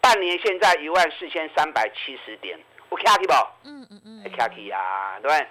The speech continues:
Speaker 1: 昨天涨六十点，未尽全功。那美国股市一大涨之后，台北股市今天直接站上半年线，啊，卡对半年线去，你都不好讲黑白想啊哦。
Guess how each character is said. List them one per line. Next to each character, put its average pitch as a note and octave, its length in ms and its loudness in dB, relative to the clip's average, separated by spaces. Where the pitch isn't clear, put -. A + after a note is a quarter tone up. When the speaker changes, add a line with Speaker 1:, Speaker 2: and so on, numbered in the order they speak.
Speaker 1:
昨 D#3 100 0
天 G#3+ 220 0
涨 D3+ 180 2
六 F#3 160 -2
十 D#3+ 160 -10
点， D3 200 -4
未 G3 160 0
尽 F#3 200 -10
全 C#3 240 -6
功。 D3+ 260 0
那 G#3 120 0
美 D#3+ 160 -2
国 D#3+ 140 2
股 C#3+ 200 -6
市 F3 180 -8
一 D3 120 -14
大 F3 260 4
涨 A#2+ 240 -2
之 A#2+ 100 -6
后， C#3 340 0
台 D3+ 120 2
北 F#3+ 100 2
股 G3 180 -8
市 D#3+ 140 -12
今 D#3 120 -6
天 D#3 240 -2
直 C#3 120 -10
接 D#3+ 160 0
站 D3+ 200 0
上 C3+ 140 -4
半 A#2+ 160 0
年 F#2 180 -18
线， F#2 200 -12
啊， C4 80 2
卡 - 200 4
对 B3 140 0
半 A#3+ 180 4
年 F#3+ 200 0
线 G3+ 200 0
去， F#3 320 -8
你 A3+ 80 -12
都 G3+ 200 4
不 E3+ 120 -2
好 G#3 60 6
讲 G#3 180 4
黑 F3 120 6
白 D3 160 2
想 D3+ 220 -8
啊 C#3+ 260 4
哦。 B2 160 0